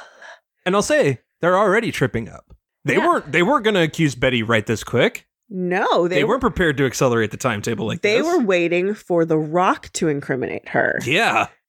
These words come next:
Speaker 2: And they weren't expecting him to show up with a warrant to look at their room. They weren't expecting a warrant at all. The only room they were expecting to have search was Jughead's room.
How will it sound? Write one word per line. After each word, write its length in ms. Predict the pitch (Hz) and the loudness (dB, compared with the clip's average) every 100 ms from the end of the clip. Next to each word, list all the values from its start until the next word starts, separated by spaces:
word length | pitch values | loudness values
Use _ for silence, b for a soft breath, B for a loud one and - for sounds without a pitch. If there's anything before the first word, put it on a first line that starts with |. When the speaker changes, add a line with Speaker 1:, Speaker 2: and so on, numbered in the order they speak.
| _ | _
Speaker 2:
And 300 | 180 170 165 | -2 0 0
they 160 | 170 170 | 0 0
weren't 220 | 180 196 | 2 0
expecting 840 | 202 - - 226 - - 262 185 160 | -2 -6 -2 -2 -2 0 2 2 0
him 380 | 170 190 170 165 | -2 0 0 -2
to 80 | 170 | -4
show 220 | - 170 | 0 0
up 100 | 160 | 0
with 120 | 170 | 0
a 60 | 165 | 0
warrant 440 | 160 160 151 - | 0 0 0 -2
to 120 | - 170 | -2 0
look 200 | 160 156 | 0 0
at 140 | - - | -4 -2
their 220 | 151 196 | 0 2
room. 320 | 160 131 156 - _ _ | 2 0 -2 -6 _ _
They 120 | 175 | 0
weren't 200 | 262 403 214 | 2 2 0
expecting 420 | - 170 - 170 | 0 0 2 0
a 40 | |
warrant 440 | 156 151 147 165 180 | 0 2 2 0 0
at 220 | - 185 _ | 0 0 _
all. 440 | - 202 - - - _ - | -2 0 0 -2 -8 _ -6
The 160 | 170 190 | 0 2
only 280 | 214 285 330 | 2 2 2
room 240 | 233 240 | 2 2
they 100 | 214 180 | 2 2
were 80 | |
expecting 580 | 151 - - 160 - 180 | 0 -2 -2 0 0 -2
to 80 | 175 | 0
have 240 | 165 147 | 0 -2
search 460 | - - 143 202 - | -4 -2 -2 -2 -4
was 180 | 156 135 | -6 -6
Jughead's 540 | 139 180 214 156 147 | 0 2 4 2 2
room. 220 | 151 131 | -4 -4